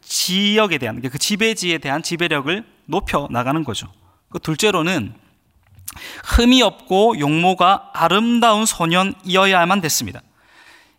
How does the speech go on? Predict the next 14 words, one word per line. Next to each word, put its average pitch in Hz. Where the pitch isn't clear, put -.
이 147
흠이 277
없다라는 170
표현은, 139
어, 147
성경에서 214
이 170
제의적으로 190
사용되지만 151
그 220
외에 160
사용되는 180
경우도 139
있습니다. 131